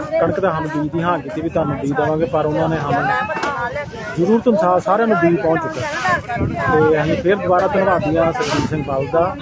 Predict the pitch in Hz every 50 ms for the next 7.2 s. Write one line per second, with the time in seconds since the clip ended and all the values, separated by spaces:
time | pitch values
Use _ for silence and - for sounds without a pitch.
0 | - 185 180 - - - - 247 262 277 - - 147 151 156 160 160 156 160 147
1 | 143 147 147 - - - 151 - 135 - - - - 523 - - - - - -
2 | 762 762 784 - - - - - 151 147 143 147 151 143 147 160 151 - 175 165
3 | 160 156 143 - 147 143 147 143 - 143 151 151 147 143 139 139 143 135 147 151
4 | 156 151 143 139 135 127 127 - - - - - 480 - - - 160 170 175 -
5 | - 220 196 208 196 196 190 175 170 165 151 170 165 160 156 147 127 151 143 147
6 | 156 165 165 151 - 165 170 175 185 196 196 - 175 160 151 151 143 139 143 139
7 | 135 131 127